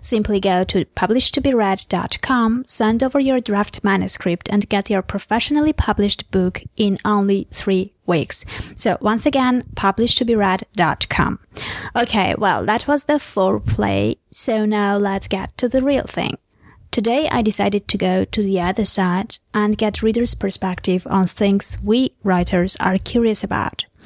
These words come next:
And who else could be a better person to talk to than a professional writer who partly makes money by reading books, right? Well, it happened so that I knew someone like that,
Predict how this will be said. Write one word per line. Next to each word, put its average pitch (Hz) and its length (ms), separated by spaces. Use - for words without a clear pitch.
And 254 120
who 339 220
else 277 260
could 254 180
be 214 140
a 185 60
better 180 340
person 233 560
to 214 140
talk - 360
to 269 300
than 240 160
a 220 80
professional 330 720
writer 247 600
who 277 200
partly 339 600
makes 269 340
money 226 300
by 202 180
reading 196 460
books, - 340
right? 170 320
Well, 233 300
it 254 100
happened 285 480
so 190 320
that 190 200
I 196 100
knew 208 320
someone 190 600
like 190 260
that, 190 440